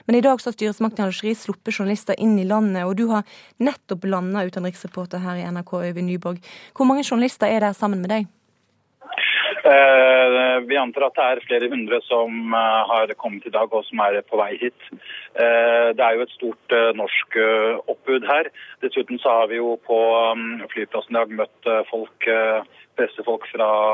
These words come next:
Speaker 2: helt andre kanter, og som ble berørt av, eh, denne tragiske hendelsen på gass, eh, eh, anlegget til, eh, Statoil. Det gjelder blant annet, eh, japanske journalister som, eh, i dag kommer hit med en femogtjue tretti stykker.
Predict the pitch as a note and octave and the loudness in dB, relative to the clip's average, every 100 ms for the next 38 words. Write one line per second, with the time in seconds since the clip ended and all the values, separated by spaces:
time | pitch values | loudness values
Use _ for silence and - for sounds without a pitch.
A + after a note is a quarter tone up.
0 | G#2+ G#2+ A2 G#2+ G#2+ A2 G#2+ A2+ G#2+ A2 | 2 0 -4 -6 -2 -2 -2 -4 -4 -6
1 | G#2+ - A2+ G#2 - A#2+ A2 A2 - - | -6 -6 -4 -2 -2 -4 -2 -2 -2 -10
2 | - C#3+ B2 A#2 B2 C3+ - G#2+ A#2 A#2 | -4 0 0 2 2 0 -4 0 2 4
3 | A#2 A#2+ A#2 A2+ A2 A2+ A2+ G2+ A2+ B2+ | 2 2 2 0 -6 -4 -4 -4 -6 -6
4 | G2+ G2 - A#2 B2 A2+ G2+ - A#2+ A2+ | -6 -16 -14 -8 -4 -2 -4 -4 0 0
5 | A2 - - - - A#2 A#2+ - A#2 A2+ | -2 -14 -16 -16 -6 0 0 0 -2 -2
6 | B2 - B2 B2 A#2+ - A2 - C#3 B2 | -2 -2 0 2 0 0 -2 0 -2 0
7 | A2+ G#2+ A#2+ A#2+ - G#2+ A2+ - A#2+ A#2 | -2 -2 -4 -2 0 0 -2 -2 0 0
8 | A#2+ B2+ - A2+ G#2 - A#2+ - A#2 A2+ | 0 -4 -2 -4 -4 -10 -8 -6 -6 -6
9 | - C3+ C#3+ C#3 C3+ B2+ B2+ C3 C#3 A#2+ | -4 -4 -2 0 2 2 0 -2 -2 0
10 | A2+ A#2 B2 A2+ B2 A2 - A#2 A#2+ A#2+ | 0 0 -4 -4 -6 -6 -4 -2 -2 -4
11 | G#2+ A2 - G#2 G2+ G2 _ A2+ G#2+ G#2+ | -6 -8 -8 -10 -8 -10 _ -4 0 0
12 | G#2 G#2+ - | -2 -6 -10